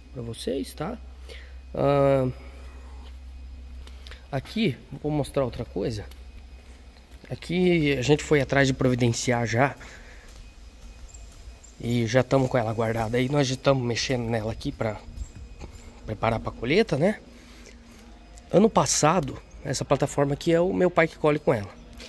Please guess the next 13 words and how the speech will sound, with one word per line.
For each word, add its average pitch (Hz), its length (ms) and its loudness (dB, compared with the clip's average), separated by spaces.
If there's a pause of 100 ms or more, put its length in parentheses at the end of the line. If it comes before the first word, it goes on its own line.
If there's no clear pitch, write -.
(300)
E 135 80 6
ele 151 120 10
pegou 165 340 4
uma 180 140 4
pedra 131 420 2
aqui, 135 180 -2
alguma 135 260 2
coisa, 151 420 0 (560)
e 135 800 6 (380)
quebrou 175 320 8
a 196 40 6
corrente 185 480 6
aqui. - 240 -4